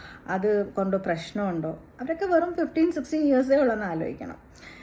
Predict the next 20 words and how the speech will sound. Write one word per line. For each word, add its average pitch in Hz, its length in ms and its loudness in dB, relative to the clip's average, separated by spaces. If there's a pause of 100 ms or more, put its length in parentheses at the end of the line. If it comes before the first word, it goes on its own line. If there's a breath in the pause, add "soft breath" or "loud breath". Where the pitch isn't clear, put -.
(280 loud breath)
ഇത് 294 160 2
നമ്മൾ 330 380 6
വിചാരിക്കും 320 340 2
കുട്ടികളിൽ 277 600 4
മാത്രമാണ് 196 640 0
ഈ - 20 -4
പ്രശ്നമെന്ന്, 160 600 -8
പക്ഷെ 208 300 -6
അങ്ങനെയല്ല, 180 600 -6 (480 loud breath)
മുതിർന്നവരിലും 254 840 4
ഈ 202 40 -4
പ്രോബ്ലം 165 460 -2
ഉണ്ട്. - 160 -8 (800 loud breath)
ഒരു 247 140 4
പെൺകുട്ടി 254 760 2 (140)
കല്യാണത്തിന് 247 520 2
ഒരു 220 120 4
കുട്ടി 202 160 -2
സംസ-, 185 440 -4
സമ്മതിക്കുന്നില്ല. 170 800 -6